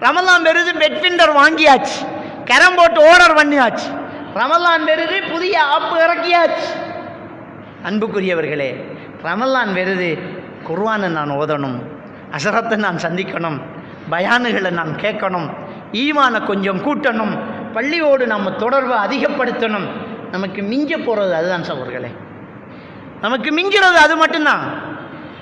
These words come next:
நம்மளை சொர்க்கத்துக்கு கொண்டு போறது இதுதான். அந்த ரமலான் மாசத்தை அல்லாஹ் எவ்வளவு பெரிய வாய்ப்பா தாரான். இந்த சஹாபாக்கள் அந்த மாசம் வரப்போகுது அப்படின்னு ரொம்ப குதூகலிச்சு போறாங்க. மாசம் வருது,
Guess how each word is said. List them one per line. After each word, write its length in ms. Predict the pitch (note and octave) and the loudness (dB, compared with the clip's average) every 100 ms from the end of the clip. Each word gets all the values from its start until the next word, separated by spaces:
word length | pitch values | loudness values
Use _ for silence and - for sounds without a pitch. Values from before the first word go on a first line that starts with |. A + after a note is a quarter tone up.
| - | -6
நம்மளை 220 | B3 D4 C#4+ C#4+ | -2 2 2 2
சொர்க்கத்துக்கு 560 | D#4 C4+ G4 F4+ F#4 D4+ D#4 | 0 0 0 0 -2 0 0
கொண்டு 200 | E4 F4+ F4 | 2 4 6
போறது 300 | F4+ F4+ F4+ E4 | 8 6 2 0
இதுதான். 460 | F#4 F#4 F4 C#4+ F3+ - - - - - - - - - - F3+ | 2 4 6 6 2 -6 -8 -8 -10 -12 -14 -16 -18 -18 -8 -4
அந்த 240 | B3+ C#4+ C#4+ B3+ | -2 2 2 2
ரமலான் 440 | C4 F#4+ G4 F4+ D4+ | 0 0 2 0 0
மாசத்தை 560 | C4 D#4 - D#4 - C4 G#3 - - - - - F3+ | 0 0 -2 -4 0 0 0 -2 -6 -8 -10 -8 -4
அல்லாஹ் 360 | D4 E4+ D4 B3+ | -2 0 0 0
எவ்வளவு 460 | C#4+ D#4 G#4+ G4+ E4+ | -4 -2 0 0 -2
பெரிய 200 | D#4 C#4+ A3 | 0 0 0
வாய்ப்பா 320 | B3 D4+ C#4+ - | 0 0 -2 0
தாரான். 360 | G3 F#3+ F#3 C#3+ - - - - - | 0 0 0 -4 -8 -10 -12 -14 -14
இந்த 140 | - F#3 - | -10 -8 -2
சஹாபாக்கள் 600 | F#3 E4 D4 C4 C4+ B3 | 2 4 4 2 2 0
அந்த 120 | A#3 G3 | 0 0
மாசம் 340 | G#3 C4+ C#4+ A#3+ | 2 2 2 2
வரப்போகுது 480 | G#3 B3 B3 A3 A3+ F#3+ | 2 2 2 0 2 0
அப்படின்னு 340 | F#3+ A3+ G#3+ G3+ | 0 0 0 -2
ரொம்ப 260 | C4+ F#4 G#4+ F#4 E4+ | -4 -2 0 0 2
குதூகலிச்சு 540 | F#4+ E4+ E4 D#4+ D#4 B3 | 2 4 2 2 -2 0
போறாங்க. 340 | A3 F3 D3+ C3 G#2 - - - - - E3+ | 2 2 0 -4 -6 -10 -12 -14 -16 -12 -6
மாசம் 320 | G#3 C4+ D#4 D#4 | -4 -2 0 2
வருது, 340 | F4 F4+ E4+ | 0 0 0